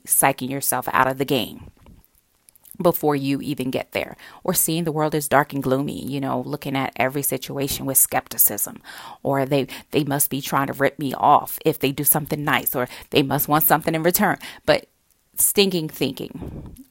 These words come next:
can also be a form of a negative attitude. All right. Number three is comparing yourselves to others. You will inevitably lower your self-esteem. You will continuously feel less than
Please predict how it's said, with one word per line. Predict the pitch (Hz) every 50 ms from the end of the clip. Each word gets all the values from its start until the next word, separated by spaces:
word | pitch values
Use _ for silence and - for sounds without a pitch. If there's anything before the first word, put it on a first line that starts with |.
| _ _ - -
can | - 185 160 - -
also | - 139 147 147 - - 139 139 143
be | 135 - 160 147 139 131 127 127 - -
a | 143
form | - - - 151 139 139 143 139 139 139 143 - _ - - - - - _
of | - 147 135
a | 135
negative | 139 143 139 - 143 - - - -
attitude. | - - - - - - - - - - - - _ _ _ _ _ _ _ _ _ _ _ _ - - -
All | 165
right. | 165 170 165 - - - - - -
Number | - 196 233 233
three | - - 226 294 269 214 226 208 -
is | - 208 202 202 190 -
comparing | - - - 196 175 - - 190 202 196 185 147 107 - - - 156
yourselves | - 143 156 151 - - 190 151 151 156 151 - - -
to | - - -
others. | - 143 151 - - - - - - _
You | - 160 180 208 220
will | 214 202 220 208 - -
inevitably | 202 190 180 - _ - - 165 190 185 202 175 160 160 - 143 135 135 139 139 - - - - - - -
lower | 147 143 151 151 143 131
your | 135 143 139
self-esteem. | - - 147 147 - - - - - - - 226 240 254 254 254 254 254 254 - - - - _
You | - 170 170
will | 160 160 156 -
continuously | - - 175 165 - - - 226 226 226 226 220 208 190 196 - - - 160 151 147 143 - _
feel | - - - - - - 196 185 165 151 147
less | 170 170 151 160 170 - -
than | - - 165 165 156 147 143 147 147 151